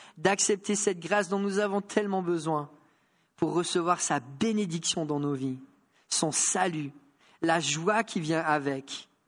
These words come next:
Père Céleste, remplis-nous de ferveur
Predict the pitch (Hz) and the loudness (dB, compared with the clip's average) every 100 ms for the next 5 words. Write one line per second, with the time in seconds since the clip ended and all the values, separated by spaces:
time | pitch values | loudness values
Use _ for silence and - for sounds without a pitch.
0 | _ _ _ _ _ _ _ _ _ _ | _ _ _ _ _ _ _ _ _ _
1 | _ _ _ _ _ _ _ 170 165 185 | _ _ _ _ _ _ _ -2 0 0
2 | 170 165 - 175 - 190 196 165 147 - | 0 -2 -2 -4 -2 0 0 0 -4 -2
3 | 196 180 160 139 - | -2 0 -4 -4 -14